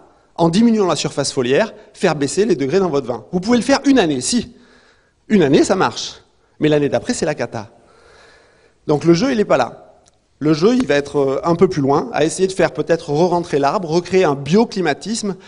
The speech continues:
favorable, recréer une protection, des fois une autoprotection, hein, ça me fait penser aux, aux vignes en gobelet dans le sud qui, des fois, non rognées, recouvrent totalement la surface du sol, hein. Si on survolait ces vignobles, là, on s'apercevrait que,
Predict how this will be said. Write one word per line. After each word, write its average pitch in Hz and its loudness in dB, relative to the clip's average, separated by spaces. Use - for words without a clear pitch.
favorable, 160 0
recréer 160 2
une 170 6
protection, 185 0
des 185 2
fois 214 2
une 180 2
autoprotection, 226 2
hein, 196 -2
ça 160 -4
me 131 -8
fait 147 -2
penser 156 0
aux, 123 -2
aux 139 2
vignes 156 4
en 143 2
gobelet 147 2
dans 143 -2
le 123 0
sud 190 -4
qui, - -16
des 123 0
fois, 170 0
non 165 6
rognées, 165 4
recouvrent 151 -2
totalement 214 2
la 175 2
surface 147 -2
du 131 -12
sol, 269 -2
hein. 175 2
Si 147 -4
on 131 2
survolait 170 4
ces 139 -2
vignobles, 135 -2
là, 151 2
on 175 2
s'apercevrait 127 0
que, 123 -6